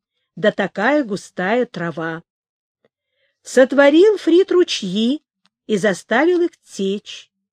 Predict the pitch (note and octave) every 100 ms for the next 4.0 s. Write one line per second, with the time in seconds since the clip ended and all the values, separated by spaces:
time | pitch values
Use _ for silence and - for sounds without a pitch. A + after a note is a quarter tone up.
0 | _ _ _ _ _ - A#3 B3 B3 C4+
1 | - C#4 - A3 B3 C#4 D#4 D#4 D#4 D#4+
2 | - _ _ _ _ B3 B3 C#4 C4+ C4
3 | - C4 C4 - B3+ A#3+ B3+ A#3+ A3+ B3+